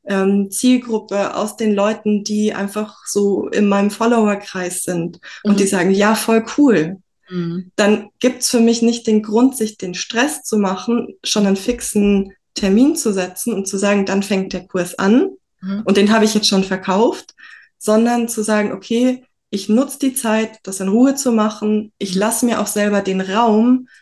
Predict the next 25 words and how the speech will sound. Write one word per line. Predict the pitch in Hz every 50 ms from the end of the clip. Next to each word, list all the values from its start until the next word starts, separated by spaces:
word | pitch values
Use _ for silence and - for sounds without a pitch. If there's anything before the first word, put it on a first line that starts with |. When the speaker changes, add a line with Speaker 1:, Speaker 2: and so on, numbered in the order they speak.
| _ _ _
Speaker 1:
zu | - - 220 208
sagen, | 202 214 208 208 208 220 -
okay, | 202 202 - - 226 226 214 196 -
wenn | - 180 208 214
ich | 214 214
jetzt | 226 220 - -
an | 202 -
irgendeinem | 220 233 226 220 214 214
Punkt | - - 220 214 214 - _ _ _ _ _ _ -
feststelle, | - 240 262 247 - - - - 208 196 185 180 - 208 208 208 208 - _ _ _ _ _
hm, | - 214 208
da | 202
möchte | 196 202 196 - - -
ich | - 196
noch | 190 190
mal | 185 170 165 -
drüber | - - 202 190 190
nachdenken, | 190 185 180 185 - - 180 165 - 180
das | 190 185 -
möchte | 202 202 202 202 - -
ich | - -
vielleicht | 202 196 190 190 190 -
noch | 196 190 -
mal | 190 190 190 -
ändern“, | 196 196 190 190 190 185 185